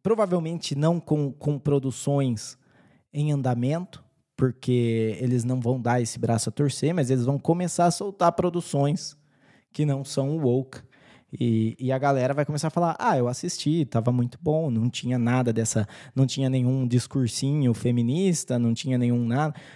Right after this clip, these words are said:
É, eu acho que vai. Mas, eh, eu acho que muito disso também, porque eu começo a ver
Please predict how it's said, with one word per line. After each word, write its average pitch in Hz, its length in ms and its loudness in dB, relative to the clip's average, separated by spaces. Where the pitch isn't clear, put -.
É, 127 600 0
eu 139 160 2
acho 139 200 2
que 156 80 -6
vai. 120 180 0
Mas, 156 480 0
eh, 123 760 0
eu 156 180 0
acho 196 180 -2
que - 120 -6
muito 190 540 0
disso 160 320 -2
também, 156 240 2
porque 165 160 -2
eu 165 60 4
começo 170 440 0
a 143 40 4
ver 123 400 0